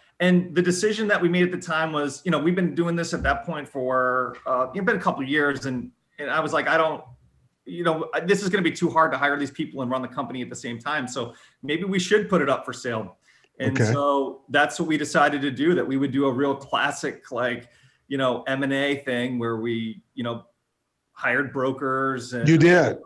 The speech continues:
Speaker 2: You hired a broker, yeah.
Speaker 1: Yeah, we hired a business broker in London that
Speaker 2: Uh-huh.
Speaker 1: represented this kind of industry, um, stuff globally.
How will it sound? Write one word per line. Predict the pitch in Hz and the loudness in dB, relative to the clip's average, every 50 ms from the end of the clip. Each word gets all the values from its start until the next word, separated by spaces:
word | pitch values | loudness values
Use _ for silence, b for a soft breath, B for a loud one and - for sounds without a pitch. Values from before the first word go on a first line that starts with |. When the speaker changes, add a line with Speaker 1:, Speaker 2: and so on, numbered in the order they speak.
| - _ - | -18 _ 4
Speaker 2:
You | 120 131 | 4 6
hired | 131 143 147 147 147 | 8 8 6 6 6
a | 151 | 6
broker, | 131 143 143 143 143 143 - 87 82 | 6 6 6 6 6 6 4 2 2
yeah. | 90 101 110 110 110 104 92 76 - _ | 2 2 4 4 2 0 0 -2 -8 _
Speaker 1:
Yeah, | - 190 175 147 | 2 4 4 4
we | 135 135 | 4 4
hired | 131 143 151 147 | 2 2 2 2
a | |
business | 127 139 135 151 135 | 0 -2 -4 -4 -8
broker | - - 151 143 147 151 147 | -4 -4 -4 -2 0 -2 -2
in | 139 | 0
London | 131 135 139 139 135 147 147 147 B B B B B B B | 2 2 2 2 2 2 0 -2 B B B B B B B
that | 117 113 110 110 | 2 4 4 4
Speaker 2:
Uh-huh. | 113 120 | 4 2
Speaker 1:
represented | 131 - - 139 127 127 131 127 120 - - - | 0 0 -4 -6 -6 -4 -4 -6 -8 -10 -12 -8
this | - 143 135 - - - _ _ _ | -8 -8 -8 -8 -10 -18 _ _ _
kind | 151 135 127 | -2 0 0
of | 123 | 0
industry, | - 135 135 135 131 127 127 143 143 143 139 135 131 - - - | -2 -2 -2 -4 -4 -4 -4 -4 -2 -2 -2 -2 -4 -6 -6 -4
um, | 123 120 120 117 117 110 113 113 113 117 - | -2 0 2 2 2 2 0 -2 -6 -10 -10
stuff | - - 135 127 - - | -4 -2 -2 -2 -2 -4
globally. | 139 135 135 131 139 139 139 143 139 | -4 -2 -2 0 0 2 2 0 -2